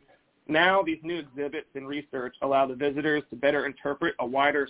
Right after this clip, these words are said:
story of the history of the Custis and Lee families, alongside that of the more than a hundred enslaved people who labored on the plantation. Together, these stories reveal a more complex, more complete picture of life at Arlington House and of the people and events that changed our nation.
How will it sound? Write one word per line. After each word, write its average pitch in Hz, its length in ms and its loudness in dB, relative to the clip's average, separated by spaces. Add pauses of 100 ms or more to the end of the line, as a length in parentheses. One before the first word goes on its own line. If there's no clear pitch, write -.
story 131 340 -2
of - 80 -8
the 117 60 -14
history 147 380 -2
of 117 80 -4
the 123 60 -6
Custis 135 440 -4
and 135 100 -4
Lee 147 200 4
families, 113 440 0 (580)
alongside 180 500 2
that 151 240 0
of 143 100 -16
the 131 60 -14
more 139 280 -10
than 131 140 -14
a 120 60 -16 (180)
hundred 170 300 -2
enslaved 143 500 -4
people 131 240 -4
who 131 220 -6
labored 131 320 2
on 123 100 -8
the 113 80 -14
plantation. 123 760 -4 (840)
Together, 196 440 2
these 165 220 2
stories 165 280 0
reveal 151 220 -4
a 143 40 -4
more 143 180 -4
complex, 147 580 -4
more 135 180 -6
complete 165 580 -6
picture 143 360 -8
of 123 160 -10
life 123 260 -4
at 123 120 -16
Arlington 127 380 -6
House 117 300 -10 (540)
and 160 200 6
of 139 80 2
the 131 100 -2
people 139 360 0
and 123 100 -6
events 127 220 -4
that - 140 -6
changed 117 300 -4
our 113 80 -4
nation. - 420 -4